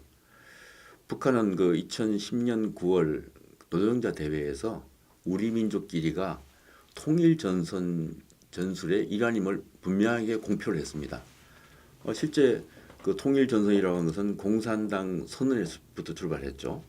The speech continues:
예, 메르크 앵겔스의 공산당 선언에서 출발한 이 공-, 통일 전선은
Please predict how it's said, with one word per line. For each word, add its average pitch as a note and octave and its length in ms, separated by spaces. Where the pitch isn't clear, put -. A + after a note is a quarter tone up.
예, C#2 260
메르크 F#2+ 360
앵겔스의 F#2+ 760
공산당 F#2+ 480
선언에서 F#2 540
출발한 G2 520
이 E2+ 100
공-, F2+ 240
통일 A#2 280
전선은 F2+ 580